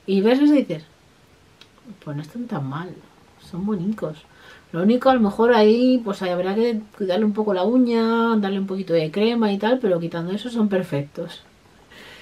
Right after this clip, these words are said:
Y nada, <laughs> esas son mis recomendaciones para pasar la cuarentena. Os recomendaría películas, pero es que sinceramente nada más que he visto una, que es la, la última de Saw,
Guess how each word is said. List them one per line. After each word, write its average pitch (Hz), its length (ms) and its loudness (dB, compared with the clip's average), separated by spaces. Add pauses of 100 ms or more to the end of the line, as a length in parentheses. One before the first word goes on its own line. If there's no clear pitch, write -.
(180)
Y 190 240 4
nada, 185 280 2 (540)
<laughs> - 480 -20
esas 285 320 2
son 269 180 4
mis 269 140 6
recomendaciones 226 1000 2
para 214 260 2
pasar 208 220 0
la 226 100 0
cuarentena. 196 500 -2
Os 202 80 -4
recomendaría 214 640 4
películas, 302 540 2 (880)
pero 226 180 6
es 247 120 2
que - 140 -8
sinceramente 254 680 2
nada 247 120 4
más 269 120 0
que 262 120 -4
he - 20 2
visto 262 480 -2
una, 220 380 2 (580)
que 208 240 4
es 330 260 -4 (960)
la, 196 1080 4 (500)
la 190 120 2
última 262 380 4
de 226 140 4
Saw, 254 440 2